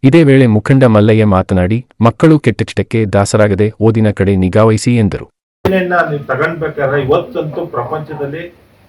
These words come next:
Speaker 2: ಯಾವುದೇ ಇಲ್ಲವರ ಸ್ಪರ್ಧಾತ್ಮಕ ಜಗತ್ತಿನಲ್ಲಿ ನೀವು ಇವತ್ತು, ನೀವು ಇವತ್ತು ಭವಿಷ್ಯ ರೂಪಿಸ್ಕೊಳ್ಳಕ್ಕೆ ಈ ಒಂದು ಶಿಬಿರವನ್ನ ಏರ್ಪಡಿಸಿದ್ದಾರೆ ಪ್ರಕಾಶ್ ಅವರು. ಇದನ್ನ ಸಂಪೂರ್ಣವಾಗಿ ಈ ಒಂದು ಶಿಬಿರದಲ್ಲಿ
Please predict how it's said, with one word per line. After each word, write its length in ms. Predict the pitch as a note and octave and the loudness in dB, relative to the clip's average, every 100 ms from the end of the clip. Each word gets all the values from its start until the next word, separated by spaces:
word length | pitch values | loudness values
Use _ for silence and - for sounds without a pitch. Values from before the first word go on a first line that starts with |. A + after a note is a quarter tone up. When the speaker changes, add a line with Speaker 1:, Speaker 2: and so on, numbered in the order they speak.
| - | -6
Speaker 2:
ಯಾವುದೇ 440 | A2 C3+ C3 D#3 E3 | -2 0 0 0 -2
ಇಲ್ಲವರ 480 | D3+ D#3 C#3+ D#3 | -2 -2 -2 -2
ಸ್ಪರ್ಧಾತ್ಮಕ 800 | E3+ - - - D3 - - C#3+ | -6 -6 -6 -4 -4 -6 -10 -8
ಜಗತ್ತಿನಲ್ಲಿ 920 | C#3+ B2 A#2+ D3+ - C#3+ C3+ C#3 B2+ A#2 - - - | -8 -6 -8 -8 -8 -8 -4 -2 -2 -4 -12 -20 -20
ನೀವು 500 | G2 C3+ F3+ D#3+ A2+ - - | -8 0 2 2 -2 -8 -14
ಇವತ್ತು, 680 | A#2+ D3+ E3 E3 F#3 F#3+ - - _ _ _ _ - | -6 -4 -4 -2 -2 -4 -16 -20 _ _ _ _ -10
ನೀವು 280 | C#3 D3+ D3 | -6 -2 -2
ಇವತ್ತು 260 | C#3+ D3 | -2 -4
ಭವಿಷ್ಯ 440 | A#2+ B2 D#3+ E3+ F3 | -8 -4 -2 -2 -4
ರೂಪಿಸ್ಕೊಳ್ಳಕ್ಕೆ 960 | D#3 D#3 D3 - C3+ C3 D3 D3 - - - - _ - | -4 -10 -14 -4 -4 -2 -4 -6 -10 -18 -20 -20 _ -12
ಈ 60 | C#3 | -8
ಒಂದು 360 | C3+ C#3+ C#3+ | -6 -2 0
ಶಿಬಿರವನ್ನ 560 | C3 - C3+ D#3 D#3+ D3+ | -2 -4 -6 -4 -4 -4
ಏರ್ಪಡಿಸಿದ್ದಾರೆ 680 | C#3+ C3+ - C3+ C#3 C3 B2+ | -4 -4 -8 -12 -12 -10 -10
ಪ್ರಕಾಶ್ 420 | B2+ A#2+ C3+ C3 | -10 -12 -12 -12
ಅವರು. 340 | B2+ C3 C#3 - - - _ _ _ _ _ _ A#2+ | -12 -10 -12 -14 -20 -20 _ _ _ _ _ _ -10
ಇದನ್ನ 240 | C3+ D#3 E3 E3 - _ _ - - | -6 -4 -4 -4 -12 _ _ -20 -12
ಸಂಪೂರ್ಣವಾಗಿ 960 | C3 C#3+ - F#3 F#3 F3 D#3 E3 F#3 - - _ _ _ _ | -8 -8 0 2 2 0 0 0 -2 -2 -18 _ _ _ _
ಈ 160 | C#3+ C#3+ | -8 -4
ಒಂದು 300 | C#3+ C#3+ C#3+ | -4 -2 -4
ಶಿಬಿರದಲ್ಲಿ 800 | C#3 C3+ E3 D#3 D#3 E3 F#3+ | -6 -10 -10 -6 -6 -2 -4